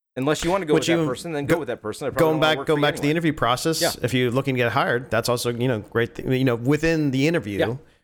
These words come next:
Speaker 2: they're starting to ask you questions, and if you can find out a little bit
Speaker 1: Oh,
Speaker 2: more
Speaker 1: yeah.
Speaker 2: about the problems that they are dealing with, you know, provide some small solutions to, uh,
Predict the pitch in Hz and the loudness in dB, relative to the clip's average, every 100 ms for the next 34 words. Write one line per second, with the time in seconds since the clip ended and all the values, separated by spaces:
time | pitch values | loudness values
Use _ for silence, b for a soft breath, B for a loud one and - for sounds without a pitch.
0 | - 127 123 135 131 120 120 143 147 127 | -2 -2 2 0 0 -2 -2 -2 -2 -2
1 | 120 117 107 113 - 131 127 120 120 123 | -2 -2 -2 -4 -4 -2 -2 -2 -2 0
2 | 127 123 117 117 117 - - b b b | 2 2 2 0 -2 -4 -16 b b b
3 | _ - 143 156 143 139 123 95 135 139 | _ -4 0 2 2 0 -2 0 2 2
4 | 120 120 120 165 135 101 120 143 - _ | 2 0 0 0 0 -2 -4 -4 -12 _
5 | _ _ _ _ _ - 135 113 - 127 | _ _ _ _ _ -2 0 2 0 2
6 | 127 127 131 113 123 113 - 123 143 98 | 2 0 -2 -2 -2 0 0 0 0 -2
7 | 92 - - 98 90 90 90 | -4 -4 -2 0 0 0 -2